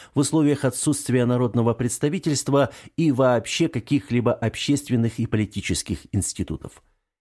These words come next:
Победоносцев был убеждён, что единственный язык, на котором власть может говорить с народом, это православная вера.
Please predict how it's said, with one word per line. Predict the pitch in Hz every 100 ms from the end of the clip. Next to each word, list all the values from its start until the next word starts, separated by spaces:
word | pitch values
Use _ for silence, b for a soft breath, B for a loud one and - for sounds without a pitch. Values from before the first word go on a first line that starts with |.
| _ -
Победоносцев | 143 139 143 143 117 127 101
был | 123 120
убеждён, | 107 113 104 180 127 B B
что | - 123
единственный | 107 120 107 127 110 - 107 110 107
язык, | 98 117 110
на | 92
котором | 101 110 101 101
власть | 101 110 95 -
может | 104 92 90
говорить | 87 101 104 107 -
с |
народом, | 104 117 165 147 135 B B _
это | 165 156
православная | 127 127 120 113 120 110 101 104 107 117
вера. | 113 80 -